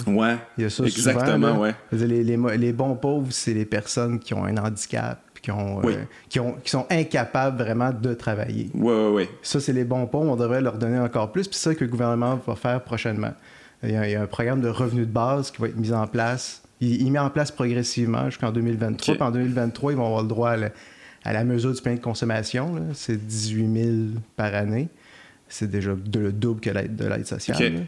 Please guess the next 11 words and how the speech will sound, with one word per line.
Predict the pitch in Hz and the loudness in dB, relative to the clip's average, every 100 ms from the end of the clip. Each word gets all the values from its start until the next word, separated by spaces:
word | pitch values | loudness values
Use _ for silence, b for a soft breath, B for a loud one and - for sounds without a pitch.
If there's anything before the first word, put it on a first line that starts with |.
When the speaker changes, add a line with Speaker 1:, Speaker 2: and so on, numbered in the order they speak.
| - | -6
Speaker 2:
Mais | 104 104 | -4 -2
ça, | - 139 | 0 0
il | |
va | 123 | 2
avoir | 117 117 110 | 2 2 0
ça. | - 139 214 - B B B B B - | 0 0 0 -6 B B B B B -2
Mais | 120 120 | 0 0
tous | - | 0
ceux | 135 185 | 0 0
qui | 185 - | 0 0
sont | 139 135 | 0 0